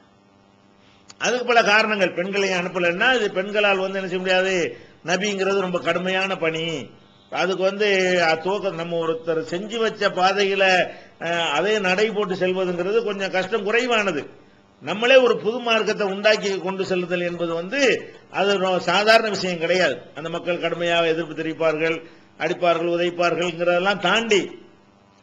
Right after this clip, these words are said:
ஒரு மானபங்கமே படுத்தினா ஒரு நபியை பிடிச்சி அது மாதிரி செஞ்சுட்டாங்கன்னா அடிக்கிறது உதைக்கிறது வாங்கிக்கலாம். வேற மாதிரி ஏதாவது ச-, அந்த மாதிரியான ஒரு பாலியல் ர-, ரீதியான காரியங்களை செய்துட்டாங்கன்னா தலை நிமிர முடியாம ஆக்கிவிடுவார்கள்.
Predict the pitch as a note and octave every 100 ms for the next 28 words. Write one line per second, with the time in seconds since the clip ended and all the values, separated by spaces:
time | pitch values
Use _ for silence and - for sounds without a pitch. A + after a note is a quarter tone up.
0 | B2+ C#3+ D3+ D#3+ A#3+ B3+ B3 B3+ A3+ A3
1 | G3+ A3 F#3+ F3+ G#3+ G3 F#3+ G3 F3+ G#3+
2 | F#3+ F#3+ F3+ F#3 F3+ G3+ A3+ - - _
3 | _ _ - - G3+ G#3+ A#3+ G3+ G3 G3+
4 | G#3 F3+ F3 D3+ C3+ D3+ A#3+ - - -
5 | _ _ F3 A#3+ B3 A#3+ A#3+ A3 G#3+ G#3+
6 | G#3 G#3 G3+ G3 F#3+ F#3+ F#3 G3 G#3 G3
7 | F#3+ G3 F#3+ F3+ F3 F3+ A3 G#3+ G3+ G3
8 | F#3+ - - E3 A3 G#3 G#3+ G#3+ F#3+ G3
9 | G3 G3 F#3+ F3+ F#3 F3+ G#3 A3 F#3 F#3+
10 | G#3+ G#3 G#3 G3 F#3+ G3+ F#3+ F3 F3+ F3
11 | E3 D3